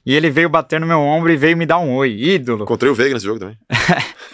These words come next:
Speaker 1: <laughs> Animal. É, o Bruno Almeida mandou dezão aqui. "Bom dia, galera. Só tenho a agradecer a esse monstro sagrado. Eu e meu irmão somos muito fãs desse ídolo. Que Deus continue abençoando a todos.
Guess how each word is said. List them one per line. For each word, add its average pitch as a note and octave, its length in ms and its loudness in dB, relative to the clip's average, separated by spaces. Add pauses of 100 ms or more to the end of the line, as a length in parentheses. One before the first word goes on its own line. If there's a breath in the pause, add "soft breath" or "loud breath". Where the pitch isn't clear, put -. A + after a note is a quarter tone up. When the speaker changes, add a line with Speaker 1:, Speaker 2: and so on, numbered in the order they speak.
(100)
Speaker 1:
<laughs> - 1040 -10
Animal. G#2 500 -2
É, A2+ 100 0
o A#2 60 -2
Bruno D#3+ 420 2
Almeida E3 400 0
mandou E3 220 0
dezão D#3 340 0
aqui. D#3+ 120 -8
"Bom F#3 180 -2
dia, G3+ 140 2
galera. F#3+ 260 0
Só E3 120 -6
tenho F#3 140 -2
a - 20 -2
agradecer F3+ 420 0
a F3+ 40 4
esse F3 160 -2
monstro F3 260 -2
sagrado. D#3 440 0
Eu E3+ 120 2
e E3+ 40 0
meu E3 120 -2
irmão E3 220 -2
somos D#3 280 -6
muito E3+ 220 -4
fãs D#3+ 240 -2
desse C#3+ 280 -4
ídolo. D#3 340 0
Que D3 100 -20
Deus D#3+ 200 0
continue D#3 280 -6
abençoando D3 440 -4
a C3 40 -4
todos. D#3+ 400 -2